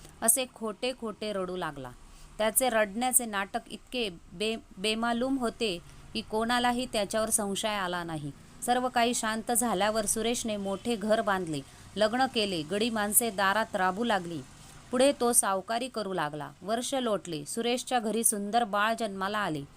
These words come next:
एवढ्या मोठ्या संपत्तीचा वारस म्हणून बाळाचे कोड कौतुक होऊ लागले. बाळ सहा महिन्याचे झाल्यानंतर एकाएकी आजारी पडले.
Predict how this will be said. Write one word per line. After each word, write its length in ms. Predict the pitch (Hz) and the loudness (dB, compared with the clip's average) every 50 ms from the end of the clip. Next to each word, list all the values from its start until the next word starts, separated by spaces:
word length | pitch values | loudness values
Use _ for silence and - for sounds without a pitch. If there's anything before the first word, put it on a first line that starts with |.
| - - - - - - - | -20 -20 -20 -20 -20 -10 -2
एवढ्या 340 | - 202 220 226 226 247 285 | 2 4 4 6 6 4 4
मोठ्या 340 | 269 254 262 247 262 269 262 | 4 2 0 0 2 2 4
संपत्तीचा 680 | - 254 247 226 - 240 233 - - 233 - - 233 226 | 4 2 2 0 0 -2 -2 -2 -4 -2 0 0 0 2
वारस 440 | 214 214 208 208 220 233 233 - | 2 2 2 4 4 4 4 2
म्हणून 240 | 226 214 226 233 226 | 0 0 -4 -6 -6
बाळाचे 520 | 214 196 202 190 190 196 202 202 202 - 214 | -4 -2 0 2 2 2 2 0 -2 -4 -4
कोड 260 | - - 208 208 208 | -6 -6 -6 -4 -4
कौतुक 440 | 196 - 202 196 196 - 247 - - | -4 -6 -6 -6 -8 -10 -12 -10 -8
होऊ 200 | 220 208 196 185 | -6 -6 -4 -4
लागले. 340 | 170 160 147 143 143 127 131 - - - - - - - - - | -4 -4 -6 -6 -10 -12 -14 -16 -20 -20 -20 -20 -20 -20 -18 -4
बाळ 280 | - 190 226 240 262 269 | 2 4 6 6 6 6
सहा 320 | 269 - 247 220 226 254 | 4 4 2 2 0 -2
महिन्याचे 560 | 254 233 226 220 220 220 233 240 233 - 240 233 | -2 -2 -4 -4 -2 -2 -2 -2 -2 -2 -4 -2
झाल्यानंतर 640 | 214 220 196 190 208 214 233 247 254 240 - 208 | 0 0 0 0 0 0 0 0 -2 0 -2 -2
एकाएकी 680 | 202 - 196 202 - - 233 226 208 202 196 - 233 220 | -2 -2 -2 -2 0 0 0 2 0 0 -2 -4 -2 0
आजारी 360 | 196 180 180 190 190 196 220 | 4 6 6 6 4 2 -2
पडले. 380 | - - 185 160 147 143 139 | -6 -6 -6 -4 -4 -6 -8